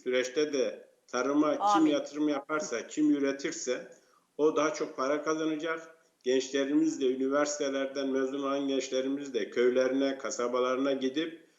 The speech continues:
Speaker 1: tarımla uğraşmalarını, e,
Speaker 2: Evet.
Speaker 1: istiyoruz. İşte bir maaşla, e, metropollerde, e,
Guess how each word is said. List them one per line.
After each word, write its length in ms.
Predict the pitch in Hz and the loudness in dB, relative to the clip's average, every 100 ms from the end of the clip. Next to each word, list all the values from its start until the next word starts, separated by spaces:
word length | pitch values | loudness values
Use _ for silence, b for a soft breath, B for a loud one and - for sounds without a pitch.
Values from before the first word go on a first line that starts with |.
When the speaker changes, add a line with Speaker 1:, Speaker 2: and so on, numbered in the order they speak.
| b _ | b _
Speaker 1:
tarımla 360 | 123 139 156 143 | -2 2 4 4
uğraşmalarını, 1160 | 123 120 113 117 113 110 104 104 104 110 - | 4 4 2 0 0 0 0 -4 -6 -8 -8
e, 20 | 117 104 101 | -6 -4 -4
Speaker 2:
Evet. 100 | 98 | -2
Speaker 1:
istiyoruz. 540 | 185 165 113 113 143 139 113 90 - | 0 0 0 0 -2 -4 -12 -12 -12
İşte 560 | - 123 117 113 - - | -6 2 2 2 -2 -4
bir 180 | 123 123 | 0 0
maaşla, 800 | 127 123 127 - 131 120 113 101 | 2 2 2 0 0 0 0 -4
e, 100 | 113 110 110 | -6 -6 -6
metropollerde, 1300 | 107 117 - 123 - 123 123 120 117 127 120 - B B B B - | -4 -4 0 0 4 4 4 2 2 0 0 -4 B B B B -6
e, 340 | 107 101 104 | -4 -2 -2